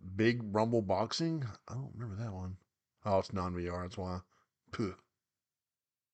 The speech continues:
they're making an Aliens game. I know at one point they were, I, I thought they were considered one of the biggest V R developers out there.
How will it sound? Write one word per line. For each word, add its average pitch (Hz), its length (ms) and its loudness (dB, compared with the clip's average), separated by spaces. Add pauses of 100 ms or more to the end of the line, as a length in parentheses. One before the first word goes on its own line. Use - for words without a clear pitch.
(760)
they're 104 100 0
making 104 260 4
an 92 60 2
Aliens 104 420 2
game. 98 460 0 (2500)
I 123 60 4
know 160 120 12
at 113 80 8
one 135 180 8
point 101 280 4
they 104 100 6
were, 127 220 4
I, 107 140 2
I 101 40 2
thought 110 200 6
they 113 100 8
were 113 120 4
considered 95 380 -2
one 92 120 -2
of 95 60 0
the 95 60 0
biggest 95 420 0
V 98 160 2
R 95 120 6
developers 95 440 0
out 95 180 2
there. 98 320 2